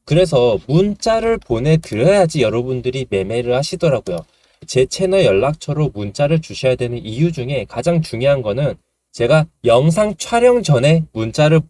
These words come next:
이렇게 보내드리기 때문에 문자를 보내드린 거를 보셔야지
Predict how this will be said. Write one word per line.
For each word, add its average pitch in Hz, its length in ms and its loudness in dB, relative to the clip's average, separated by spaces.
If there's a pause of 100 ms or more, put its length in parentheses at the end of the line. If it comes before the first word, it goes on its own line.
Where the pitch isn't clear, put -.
이렇게 165 440 0 (120)
보내드리기 127 600 -2
때문에 113 460 -2 (360)
문자를 202 540 2
보내드린 120 800 -4
거를 143 420 -2
보셔야지 139 760 0